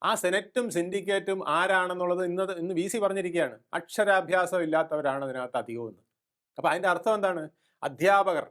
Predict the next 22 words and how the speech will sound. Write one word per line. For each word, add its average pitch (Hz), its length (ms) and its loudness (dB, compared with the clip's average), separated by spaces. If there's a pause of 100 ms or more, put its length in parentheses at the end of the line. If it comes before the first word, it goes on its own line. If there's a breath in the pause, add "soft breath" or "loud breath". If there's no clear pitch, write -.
(240)
പോസ്റ്റർ 214 300 0
ഒട്ടിക്കുന്ന 185 340 -2
അധ്യാപകനെയാണ്, 170 840 0 (100)
അല്ലാതെ 170 400 2 (360 soft breath)
അക്കാഡമിക് 214 540 0
മികവുള്ള 196 400 6
അധ്യാപകനെ 190 460 2
അല്ല 180 480 0
സെനറ്റിലേക്ക് 165 400 -2
വിടുന്നത്. 131 320 -8 (400)
വിദ്യാർത്ഥികൾ, 208 800 2
ഏഹ്, 180 160 -2
വരുന്നത് 175 560 0
ഏറ്റവും 208 400 0
മികവുള്ള 214 440 2
വിദ്യാർത്ഥികളെയല്ല 196 760 2
വിടുന്നത്. 151 380 -6 (460)
അതിന് 190 200 0
പകരം 185 560 0 (180)
ഒന്നാം 208 400 2
തരം 196 200 0
ക്രിമിനൽസിനെയും, 185 960 -2